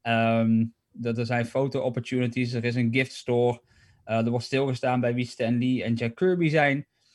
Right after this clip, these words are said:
En, eh, ja, je komt daar gewoon binnen en het is gewoon letterlijk alsof je in Marvel stapt. Er was ook een bar waar we even langs zijn geweest en in plaats van ramen hebben ze daar hele grote schermen neergehangen,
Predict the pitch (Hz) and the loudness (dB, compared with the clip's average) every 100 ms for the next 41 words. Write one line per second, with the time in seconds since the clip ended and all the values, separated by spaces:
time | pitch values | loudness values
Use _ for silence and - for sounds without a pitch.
0 | _ _ - 117 117 101 117 113 113 113 | _ _ -2 0 0 -2 -2 0 -2 -2
1 | 131 120 117 113 113 127 135 113 117 113 | -2 0 0 2 2 2 2 2 2 0
2 | 110 127 - 123 120 135 - 123 120 120 | -4 -8 -2 2 2 2 0 -4 -2 -2
3 | 127 - 113 117 156 143 127 135 113 123 | -4 -2 2 2 2 -2 -2 -4 -4 -4
4 | 123 131 131 131 123 131 143 135 131 127 | -2 0 0 2 4 6 6 4 2 2
5 | 127 123 123 120 117 113 117 117 117 113 | 0 0 0 -2 0 0 0 0 0 0
6 | 127 123 123 113 113 123 135 131 117 123 | -2 -2 -2 -2 0 0 2 0 0 -2
7 | 117 117 127 120 127 123 120 - 143 160 | 0 0 0 0 0 -2 -4 -2 -2 0
8 | 135 123 113 117 113 110 | 0 0 0 2 2 -2